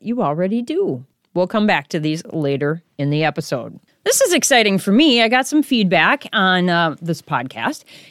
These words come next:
and also a suggestion for some math problems to do as a segment. And that is a great idea, and I've thought about that, but I, full confession, I'm terrible at math. So I've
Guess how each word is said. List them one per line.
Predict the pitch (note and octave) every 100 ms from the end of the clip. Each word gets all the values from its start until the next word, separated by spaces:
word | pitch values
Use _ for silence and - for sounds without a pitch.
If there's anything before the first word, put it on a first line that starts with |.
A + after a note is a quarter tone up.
| -
and | C4 B3+
also | - C#4 - C#4+
a |
suggestion | A#3+ A#3 F3 A#3+ D4 - G#3+
for | F#3+ G#3 G3
some | - F#3+ E3+
math | F3+ A#3 D#4 E4 - _
problems | F3+ C#3 C3 C#3 B2+ B2+ D3 - _ _ -
to | A#3+
do | F#3+ G3+ F3 E3+ F3+ _ _
as | - F#3
a | A3
segment. | - D#4 D4 E3 C3 - _ _ _
And | A#3+ A3+ A3
that | A3+ F#4+
is | G#4 A#3 -
a |
great | F#3+ G3+ A#3 A3+
idea, | F#3 F3+ E3 C#3+
and | F#3+ F3
I've | D#3
thought | - - E4 D#4
about | F#3 C#3+ -
that, | D3 C3
but | G#3+ F3+ -
I, | C4 D4+ E4 E4+ -
full | - E3 D3
confession, | D3 C#3 C#3 B2+ C#3 C3+ C#3+ _ _ _ E3
I'm | D#3+
terrible | G#3 A3+ F3+ C#3+
at | C3
math. | D3+ C3 G#2+ - -
So | - - F#3 -
I've | A3+ A#3